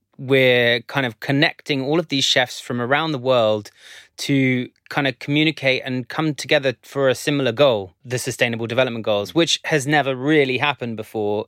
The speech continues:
in the hospitality industry in this way. For me, it's a really exciting space where we can, um, cook together and, and learn from each other to kind of improve our own practices.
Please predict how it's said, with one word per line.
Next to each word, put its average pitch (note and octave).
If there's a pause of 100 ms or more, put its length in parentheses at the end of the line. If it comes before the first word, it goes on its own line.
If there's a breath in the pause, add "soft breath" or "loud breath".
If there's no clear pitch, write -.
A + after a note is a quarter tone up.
in B2
the A2
hospitality A#2+
industry A2
in B2
this A#2+
way. A2+ (100)
For -
me, D3+
it's C3+
a C3+
really B2
exciting B2
space -
where A2
we A#2
can, A2
um, G#2+ (120)
cook -
together A#2 (400 loud breath)
and, B2
and B2
learn C#3
from B2
each A#2
other G#2+
to A#2+ (100)
kind B2
of A#2
improve B2+
our A#2
own A#2
practices. -